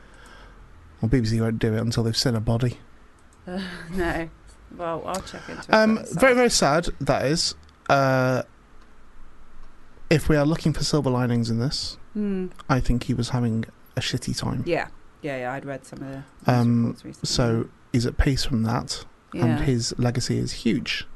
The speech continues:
Speaker 2: Yeah, absolutely.
Speaker 1: one would say. But yeah, I was a big Marvel cam-, uh, Marvel Comics fan, so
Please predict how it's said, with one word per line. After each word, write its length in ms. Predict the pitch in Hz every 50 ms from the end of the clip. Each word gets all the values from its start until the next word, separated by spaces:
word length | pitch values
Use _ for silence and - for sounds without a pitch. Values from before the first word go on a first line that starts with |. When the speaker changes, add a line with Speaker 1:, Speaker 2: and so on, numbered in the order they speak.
| - - -
Speaker 2:
Yeah, 100 | 262 311 269
absolutely. 440 | - - - 202 220 240 - 220
Speaker 1:
one 140 | 226 - 117 117
would 100 | 117 -
say. 260 | - 139 139 160 156 - - - - - - - - - - - -
But 100 | - 208
yeah, 140 | 220 208 175
I 20 |
was 100 | 156 143
a 40 | 151
big 220 | - - 175 156 151
Marvel 360 | 156 151 147 143 143 147 143
cam-, 300 | - 165 160 160 147 - -
uh, 140 | 147 143 135 -
Marvel 260 | 139 147 143 139 147
Comics 280 | 147 - 156 147 117 -
fan, 300 | - 151 151 160 151 147
so 400 | - - 147 135 135 131 131